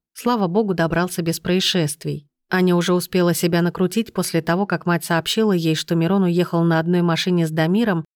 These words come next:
и теперь сгорала от желания поскорее узнать, о чем они разговаривали по пути в аэропорт. Увидев во дворе свет фар, Аня взволнованно задышала. "Приехал, любимый мой".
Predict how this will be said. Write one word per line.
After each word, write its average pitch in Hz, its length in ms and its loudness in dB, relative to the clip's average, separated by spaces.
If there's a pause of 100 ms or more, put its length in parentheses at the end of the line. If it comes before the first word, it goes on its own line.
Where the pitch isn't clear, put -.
и 196 120 -2
теперь 220 280 0
сгорала 185 480 2
от 165 60 0
желания 175 480 2
поскорее 170 500 -2
узнать, 185 380 0
о 170 80 0
чем 180 220 0
они 170 180 2
разговаривали 170 680 0
по 156 120 -6
пути 165 300 -2
в 175 80 0
аэропорт. 170 600 -2 (600)
Увидев 180 460 2
во 170 120 -2
дворе 170 320 0
свет 160 280 -2
фар, 220 360 -2 (220)
Аня 175 240 2
взволнованно 165 640 0
задышала. 165 720 -2 (400)
"Приехал, 208 600 0
любимый 165 420 0
мой". 147 340 -4